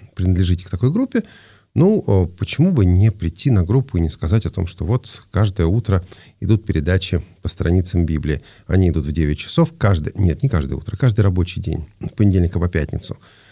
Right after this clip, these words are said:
Их можно слушать через сайт теос точка эф эм, приложение «Теос».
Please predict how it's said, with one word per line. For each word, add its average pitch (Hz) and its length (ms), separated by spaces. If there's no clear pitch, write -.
Их 127 180
можно 92 260
слушать 78 360
через 104 200
сайт 139 300
теос 98 160
точка - 320
эф 85 160
эм, 80 160
приложение 98 580
«Теос». 95 400